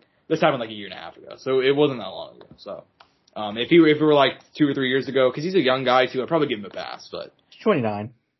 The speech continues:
Speaker 1: it kinda, it kinda just happened too, you know? Like, <laughs>
Speaker 2: Yeah.
Speaker 1: so I don't know. But regardless, I hope he gets his shit together. Um, 'cause that's a crazy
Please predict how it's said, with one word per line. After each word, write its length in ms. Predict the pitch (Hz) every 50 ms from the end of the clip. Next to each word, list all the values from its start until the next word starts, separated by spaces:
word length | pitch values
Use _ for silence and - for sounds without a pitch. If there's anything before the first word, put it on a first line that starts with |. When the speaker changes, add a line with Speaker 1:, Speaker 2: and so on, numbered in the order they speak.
| _ _ -
Speaker 1:
it 180 | 147 147 151 -
kinda, 260 | 156 139 123 117 107
it 60 | 117
kinda 220 | 147 147 131 107 95
just 220 | 95 90 - - -
happened 340 | 90 82 76 - - - -
too, 200 | - 78 73 - - -
you 100 | 87 95
know? 180 | 95 92 - 135 147 -
Like, 180 | 92 101 - - - - - _ _ - _ _ _
<laughs> 580 | _ _ _ _ _ _ _ _ _ - - -
Speaker 2:
Yeah. 80 | - - - -
Speaker 1:
so 80 | - 143
I 160 | 107 113 120
don't 140 | 113 92 85
know. 160 | 85 - - -
But 160 | - 113 107 135
regardless, 500 | 170 160 165 151 135 120 104 101 101 123
I 80 | 123
hope 160 | 135 139 123
he 60 | 127 117
gets 160 | 117 110 -
his 80 | 104 -
shit 180 | - 117 -
together. 320 | - 90 85 82 80 87 - _ _ _ _ _ _ _ _ -
Um, 480 | 110 113 113 110 104 98 98 - 101 -
'cause 120 | - 123
that's 140 | 127 120 107
a 40 | 98
crazy 680 | - - - - 139 143 147 151 139 131 127 104 104